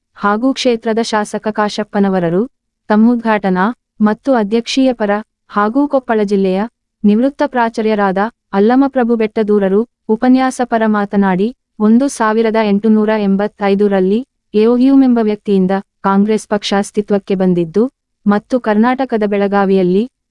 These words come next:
ಒಂದು ಸಾವಿರದ ಒಂಬೈನೂರ ಇಪ್ಪತ್ನಾಲ್ಕರಲ್ಲಿನ ಗಾಂಧೀಜಿಯವರ ಅಧ್ಯಕ್ಷತೆಯ ಕಾಂಗ್ರೆಸ್ ಅಧಿವೇಶನಿತಿಹಾಸ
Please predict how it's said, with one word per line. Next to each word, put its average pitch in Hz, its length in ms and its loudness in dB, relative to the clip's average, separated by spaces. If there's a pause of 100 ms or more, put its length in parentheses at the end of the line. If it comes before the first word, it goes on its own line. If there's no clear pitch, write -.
ಒಂದು 226 280 4
ಸಾವಿರದ 226 580 0
ಒಂಬೈನೂರ 226 640 2
ಇಪ್ಪತ್ನಾಲ್ಕರಲ್ಲಿನ 202 1120 0 (420)
ಗಾಂಧೀಜಿಯವರ 226 840 2
ಅಧ್ಯಕ್ಷತೆಯ 196 640 -2 (280)
ಕಾಂಗ್ರೆಸ್ 262 500 0
ಅಧಿವೇಶನಿತಿಹಾಸ 214 960 0